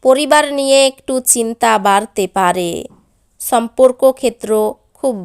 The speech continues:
ভালো, নতুন সম্পর্ক হওয়ায় আনন্দ পাবেন। পেশাগত ক্ষেত্রে উচ্চপদস্থ ব্যক্তির জন্য চাপ থাকবে। এই রাশির শুভ রং হবে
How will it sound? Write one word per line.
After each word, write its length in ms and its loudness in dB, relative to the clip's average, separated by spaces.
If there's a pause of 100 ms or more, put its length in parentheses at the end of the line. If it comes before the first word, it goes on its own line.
(120)
ভালো, 320 -2 (440)
নতুন 280 -2 (160)
সম্পর্ক 560 0 (220)
হওয়ায় 400 2 (300)
আনন্দ 280 -6 (180)
পাবেন। 340 -2 (920)
পেশাগত 540 0 (140)
ক্ষেত্রে 400 -6 (300)
উচ্চপদস্থ 760 -4 (180)
ব্যক্তির 420 -2 (120)
জন্য 340 -4 (680)
চাপ 260 -4 (220)
থাকবে। 440 -8 (880)
এই 200 4 (120)
রাশির 440 -4 (360)
শুভ 200 -2 (240)
রং 160 2 (200)
হবে 240 0